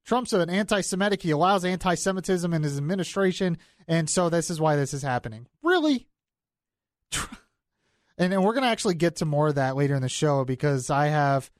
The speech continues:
someone who defends Trump as not being anti-Semitic. I mean, he's one of the most supportive of Israel who's been the president in a <laughs> long time.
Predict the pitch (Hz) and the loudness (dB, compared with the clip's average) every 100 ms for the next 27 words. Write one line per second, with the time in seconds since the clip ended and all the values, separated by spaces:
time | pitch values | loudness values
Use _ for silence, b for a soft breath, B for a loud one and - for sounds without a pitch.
0 | _ _ _ - - 170 160 151 151 147 | _ _ _ -6 -2 -2 -2 -2 0 0
1 | 135 127 - _ 147 202 240 208 160 135 | 2 0 -4 _ -4 -2 -2 -2 -4 -2
2 | 139 143 202 262 147 135 127 127 - 127 | -2 0 0 0 -2 -4 -6 -6 -6 -8
3 | 123 127 139 _ _ _ - 240 247 226 | -8 -8 -10 _ _ _ -10 -8 -6 -2
4 | 294 - - _ _ _ 196 208 262 254 | -2 -2 -8 _ _ _ -12 -6 -4 0
5 | 226 226 - - _ _ _ 202 - 240 | 2 2 0 -14 _ _ _ -12 -2 -2
6 | 247 240 208 156 185 220 175 143 127 127 | 0 0 0 -2 -2 -2 0 0 2 0
7 | - _ _ _ _ _ _ _ 175 175 | -4 _ _ _ _ _ _ _ 0 0
8 | 170 220 190 202 180 185 202 170 214 - | 2 -2 -2 -2 -2 -4 -2 2 2 0
9 | - 262 147 | -2 -2 -4